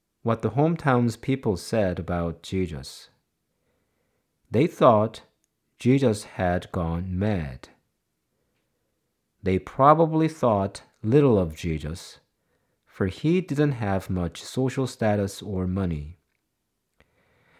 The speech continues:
And now they heard that he was going around to proclaim the kingdom of heaven and repentance of sins.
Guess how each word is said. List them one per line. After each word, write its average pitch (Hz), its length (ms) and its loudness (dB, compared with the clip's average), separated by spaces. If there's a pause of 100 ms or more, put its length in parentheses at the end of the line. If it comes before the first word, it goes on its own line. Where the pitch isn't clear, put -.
(100)
And 123 160 6
now 139 220 8
they 160 180 4
heard 110 540 2 (520)
that 123 160 0
he 196 200 2
was 156 340 2
going 160 340 4
around 110 640 2 (180)
to 107 100 -8
proclaim 135 720 0
the 139 80 2
kingdom 170 480 2
of 98 180 -2
heaven 101 500 -2 (600)
and 117 160 2
repentance 110 840 -2
of 101 180 -8
sins. 98 600 -6